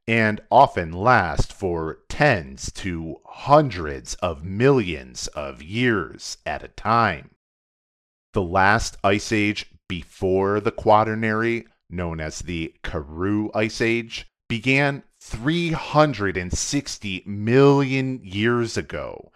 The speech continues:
and lasted for one hundred million years. This long ago, the Earth would have been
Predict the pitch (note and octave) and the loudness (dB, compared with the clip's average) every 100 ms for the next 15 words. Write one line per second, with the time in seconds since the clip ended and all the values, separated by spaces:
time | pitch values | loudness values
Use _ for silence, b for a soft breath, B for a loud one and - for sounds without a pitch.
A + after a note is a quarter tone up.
0 | - G2+ F2 F#2 A#2 C3 - F2 D#2+ - | -4 -2 -2 4 4 4 -2 -8 -8 -4
1 | A2 A2 A2+ - F2 F2+ G#2+ C3+ D3 C#3 | 0 4 2 0 -12 -8 2 6 6 4
2 | F2 G2 E2+ D#2+ D2 E2+ F2 E2+ D2+ C#2 | -2 -4 -4 -8 -8 -8 -6 -6 -10 -12
3 | D2 D2+ A#1 - - - - _ _ _ | -12 -12 -14 -16 -16 -16 -20 _ _ _
4 | _ _ _ _ _ _ - A2+ C#3+ - | _ _ _ _ _ _ 0 2 2 -2
5 | - F#2+ G#2+ A#2 A2+ F#2+ F#2 G2+ A2 A2 | -8 -4 2 2 2 -2 2 4 4 0
6 | G#2+ G#2 - A#2 C3 C3 G#2 A2 A#2 A2 | -4 -8 -6 0 0 0 -2 0 0 0
7 | G2+ G#2 F#2 G#2+ G2 G2 | 0 0 -2 -2 -2 -4